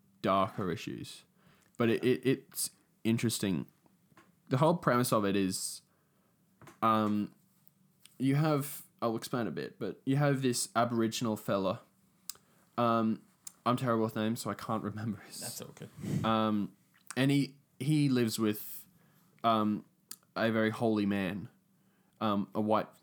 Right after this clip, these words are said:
Speaker 1: white man, that is.
Speaker 2: Right.
Speaker 1: Who, played by the fantastic Sam Neill.
Speaker 2: Oh, Sam Neill.
Speaker 1: Um, and yeah, it, it's different on this property 'cause Sam Neill's a very Christian fella, and he, he believes them to be equal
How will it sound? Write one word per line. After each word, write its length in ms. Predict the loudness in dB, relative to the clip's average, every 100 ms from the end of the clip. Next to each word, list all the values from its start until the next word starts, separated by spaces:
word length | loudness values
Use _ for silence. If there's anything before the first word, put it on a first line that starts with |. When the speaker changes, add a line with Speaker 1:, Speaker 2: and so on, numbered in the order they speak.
| _ _
Speaker 1:
white 240 | -2 -2 -2
man, 180 | -4
that 120 | -4 -4
is. 300 | -4 -4 -4
Speaker 2:
Right. 160 | -4 -6 _ _ _ -10 -4
Speaker 1:
Who, 100 | -2
played 300 | 0 0 0
by 300 | 0 0 -2
the 120 | -4
fantastic 500 | -4 -4 -6 -8 -8
Sam 240 | -8 -8
Neill. 280 | -6 -6 -8 _ -10
Speaker 2:
Oh, 140 | -8 -8
Sam 240 | -12 -14 -8
Neill. 100 | -2
Speaker 1:
Um, 340 | 0 0 -2 -6 _ _ _ _ _ -20 _ -2
and 200 | 2 2
yeah, 300 | 2 0 -4 -12 _ -20 -20 _ -8
it, 280 | -6 -6 -10 _ -6
it's 160 | -2
different 320 | 0 2 2
on 80 | 2
this 140 | 2 0
property 320 | -4 -2 -4
'cause 320 | -4 -4 -8 _ -6
Sam 220 | -2 -2
Neill's 120 | -2
a 20 |
very 120 | -2
Christian 340 | -4 -4 -4 -4
fella, 420 | -2 0 0 -4 -6
and 160 | -4 0
he, 360 | 2 2 0 -4 _ -20 -2
he 120 | 0
believes 360 | 2 2 2 0
them 120 | -4
to 80 | -2
be 160 | -2
equal 320 | -2 -6 -14